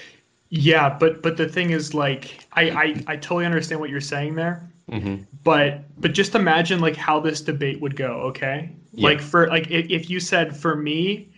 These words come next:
Speaker 1: like, the fact that you can't do otherwise,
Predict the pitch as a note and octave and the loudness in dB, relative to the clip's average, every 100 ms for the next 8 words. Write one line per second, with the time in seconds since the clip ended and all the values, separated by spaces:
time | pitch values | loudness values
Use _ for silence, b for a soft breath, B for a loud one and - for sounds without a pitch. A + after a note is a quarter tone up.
0 | b b b _ - D#3 C#3+ D3+ - D3 | b b b _ -2 -2 -2 -6 -4 -4
1 | - D#3 E3 F3 E3+ D3 C#3+ - D#3+ D#3+ | 0 2 2 0 -6 -8 -10 -8 -4 -4
2 | E3 E3+ D3 C#3+ C#3+ B2+ A#2+ A#2 A#2 - | -4 -4 0 0 0 -2 -4 -4 -6 -6
3 | - - | -6 -10